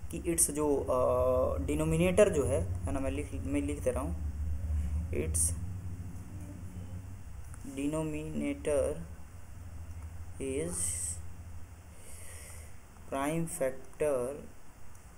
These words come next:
of टू to the power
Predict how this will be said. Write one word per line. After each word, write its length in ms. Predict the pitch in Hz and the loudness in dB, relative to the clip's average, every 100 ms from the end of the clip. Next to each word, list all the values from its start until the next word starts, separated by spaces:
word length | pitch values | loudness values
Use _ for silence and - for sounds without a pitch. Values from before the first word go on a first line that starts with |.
| - - - - - - - - - - - - - - - - - - - - - - - - | -14 -14 -16 -10 -10 -8 -8 -8 -10 -8 -8 -8 -10 -14 -14 -12 -12 -12 -12 -12 -14 -14 -14 -6
of 420 | 143 135 139 170 - - - - - - - - - - - - - - - - - - | 2 4 4 2 0 -10 -10 -12 -12 -14 -12 -12 -12 -12 -12 -12 -12 -12 -10 -10 -10 -8
टू 80 | - 147 143 | -4 -4 -2
to 80 | 143 139 | -4 -4
the 80 | 131 | 0
power 380 | 135 127 127 147 | 2 2 0 -2